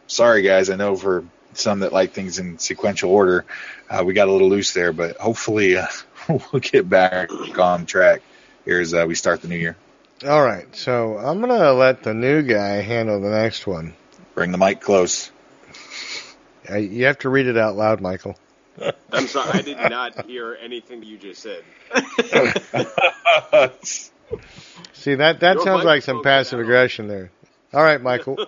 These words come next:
Speaker 3: <laughs>
Speaker 2: we're gonna let you read Big Al in Nevada's feedback.
Speaker 3: Gotcha.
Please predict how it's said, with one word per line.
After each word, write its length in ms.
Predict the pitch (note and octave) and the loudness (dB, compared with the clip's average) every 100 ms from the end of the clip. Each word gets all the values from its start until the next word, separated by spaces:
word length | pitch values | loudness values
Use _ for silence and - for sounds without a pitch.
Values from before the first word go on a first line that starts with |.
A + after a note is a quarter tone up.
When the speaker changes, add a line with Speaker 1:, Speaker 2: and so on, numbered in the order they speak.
| - | -10
Speaker 3:
<laughs> 120 | - | -12
Speaker 2:
we're 220 | D3 D#3+ | -2 0
gonna 160 | G3 F#3 | 2 2
let 240 | D3+ C3+ | 2 0
you 100 | D3+ | -2
read 380 | C#3 C3+ B2+ A#2 | 0 0 -2 0
Big 180 | C3+ B2+ | 0 4
Al 260 | B2+ B2 | 6 6
in 100 | A#2 | 2
Nevada's 680 | G#2 G2 G2+ G#2 G2 F#2 E2+ - - _ _ | -2 -2 -2 0 -2 -4 -10 -18 -20 _ _
feedback. 400 | B2 A2+ F#2+ E2+ - _ _ _ | -2 0 0 -4 -10 _ _ _
Speaker 3:
Gotcha. 440 | A#2+ C#3+ C#3 A#2+ | -6 -6 -6 -10